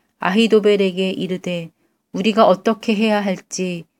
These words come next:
너희 가운데서 조언을 내라." 하니 아히도벨이 압살롬에게 이르되, 왕의 아버지가 집을 지키소서, 남겨둔 그의 첩들에게로 들어가소서. 그리하면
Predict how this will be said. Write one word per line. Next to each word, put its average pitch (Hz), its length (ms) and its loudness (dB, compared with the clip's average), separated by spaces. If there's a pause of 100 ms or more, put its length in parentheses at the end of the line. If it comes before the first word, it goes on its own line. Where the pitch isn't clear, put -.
(160)
너희 202 320 2
가운데서 185 640 0
조언을 202 560 0
내라." 180 280 0
하니 170 420 -6 (640)
아히도벨이 196 840 2
압살롬에게 202 800 0
이르되, 175 480 -6 (320)
왕의 196 500 2
아버지가 185 640 0
집을 202 420 0
지키소서, 180 800 -6 (440)
남겨둔 208 760 2
그의 214 340 2
첩들에게로 196 1040 0
들어가소서. 180 960 -4 (360)
그리하면 175 720 0